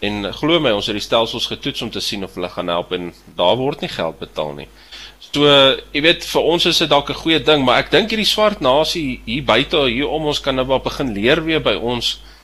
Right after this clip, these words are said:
Ehm, ons is 'n volk, dink ek selfs in die ergste, mees onderdrukte tye waarin ons in is,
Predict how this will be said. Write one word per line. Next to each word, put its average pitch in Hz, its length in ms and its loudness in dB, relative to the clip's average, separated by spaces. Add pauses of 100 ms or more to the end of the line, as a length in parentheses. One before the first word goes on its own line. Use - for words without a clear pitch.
(500)
Ehm, 104 560 0 (540)
ons 139 240 -2
is 147 120 -4
'n 135 60 -2
volk, - 680 0 (340)
dink 139 220 0
ek 156 120 0
selfs 156 300 4
in 143 80 -2
die 135 120 0
ergste, 135 760 2 (160)
mees 110 300 -2
onderdrukte 123 600 -2
tye 131 480 2
waarin 107 240 0
ons 104 180 -4
in 131 180 0
is, 107 300 -2